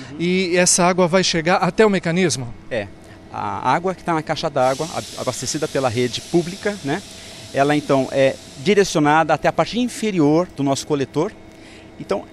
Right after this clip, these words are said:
Speaker 2: esta alimentação na parte inferior do coletor de água fria vai promover com que enche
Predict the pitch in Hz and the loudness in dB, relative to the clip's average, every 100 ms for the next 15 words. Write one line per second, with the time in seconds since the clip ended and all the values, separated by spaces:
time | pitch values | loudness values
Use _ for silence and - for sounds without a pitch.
0 | - 170 202 - 202 - 196 220 233 226 | -14 -8 -6 -4 -4 -2 0 0 -2 -4
1 | 185 - 143 123 120 151 196 - 165 151 | -4 0 0 0 -4 -6 -6 -4 -2 -2
2 | 127 135 120 - 160 175 - - - - | -2 -2 -2 -2 0 0 -2 -14 -20 -20
3 | - 147 160 117 120 151 - 196 185 113 | -12 -2 4 4 4 -2 0 0 0 0
4 | 104 - - - - 165 196 202 180 208 | -4 -16 -20 -14 0 2 4 2 4 4
5 | 233 226 - 180 147 - - - - - | 2 -2 0 0 0 -2 -20 -20 -20 2
6 | 226 254 254 - 269 262 | 2 4 0 -2 -2 -6